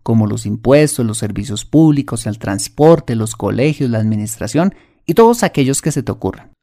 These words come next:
Un error muy frecuente de las familias es presupuestar la compra de una vivienda con base solo en si se puede pagar o no la hipoteca. Una cosa es comprar un inmueble,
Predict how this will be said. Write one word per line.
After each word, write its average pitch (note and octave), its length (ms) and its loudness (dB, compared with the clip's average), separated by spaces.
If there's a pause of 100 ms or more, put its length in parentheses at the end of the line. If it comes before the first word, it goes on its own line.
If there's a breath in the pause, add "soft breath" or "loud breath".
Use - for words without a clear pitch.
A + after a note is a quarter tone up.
(280)
Un A#2 240 2
error D#3+ 340 4
muy E3 220 2
frecuente D3+ 540 -2
de G#2+ 100 -6
las - 160 -10
familias D3 520 -4 (200)
es E3 200 -2
presupuestar F3 640 -4
la A2 200 -8
compra C#3+ 380 -2
de E3 60 -2
una C3 200 -2
vivienda C3+ 560 -4 (240)
con G#2+ 280 0
base C3+ 460 -4
solo G#3 500 2 (120)
en C3+ 160 0
si C3+ 120 -4
se A2 180 -4
puede A#2 420 0
pagar C#3+ 640 -4
o A2 140 0
no G#2+ 200 -2
la G#2+ 120 -8
hipoteca. C3+ 560 -4 (320)
Una C3+ 420 2
cosa G#3+ 480 0 (200)
es A2 220 -6
comprar C3 640 -2
un B2 140 4
inmueble, G2+ 420 -2